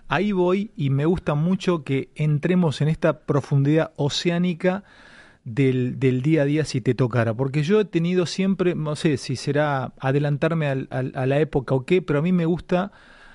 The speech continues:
hablarles a ustedes, sobre todo a vos, como posible presidente. Porque también podemos hablar de la coyuntura del día, de la coyuntura del día. Pero vamos, vamos a adelantar, nos falta poco para el dos mil veintitrés y las elecciones.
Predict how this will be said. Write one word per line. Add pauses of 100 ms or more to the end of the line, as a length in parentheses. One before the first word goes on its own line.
(240)
hablarles
a
ustedes,
sobre
todo
a
vos,
como (340)
posible
presidente. (560)
Porque
también
podemos
hablar
de
la
coyuntura
del
día,
de
la
coyuntura
del
día.
Pero
vamos,
vamos
a
adelantar,
nos
falta
poco
para
el
dos
mil
veintitrés
y
las
elecciones.